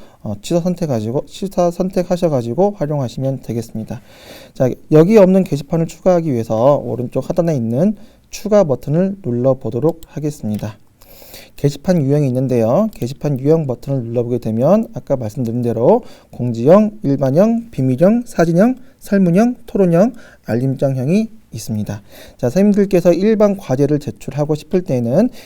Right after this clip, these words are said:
일반형 게시판을 만들어서 과제를 제시를 해주면 되겠고요. 어, 즉각적으로 뭔가 피드백을 받고 싶다면 설문형으로 질문을 하시면 되겠습니다. 자, 그러면 선생님들 학급에서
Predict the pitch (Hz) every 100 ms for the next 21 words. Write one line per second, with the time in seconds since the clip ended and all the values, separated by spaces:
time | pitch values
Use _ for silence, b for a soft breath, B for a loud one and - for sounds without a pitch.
0 | B 220 208 214 208 202 196 131 117 -
1 | 139 117 107 123 123 113 120 175 - -
2 | 107 120 113 110 104 123 143 151 143 -
3 | 127 - 117 113 185 247 B B B B
4 | - 107 - - 196 185 190 180 175 185
5 | 160 120 120 123 113 131 - - 208 196
6 | 196 - _ _ _ _ _ _ - 175
7 | 175 - 143 - - 156 175 117 - _
8 | - 233 233 233 185 147 143 120 185 233
9 | - - 117 123 131 131 143 156 156 -
10 | 147 - 104 185 101 - _ _ - -
11 | _ _ _ _ _ _ _ B B B
12 | - - 147 165 127 143 233 - B B
13 | - 185 190 185 185 208 - 170 131 190
14 | 123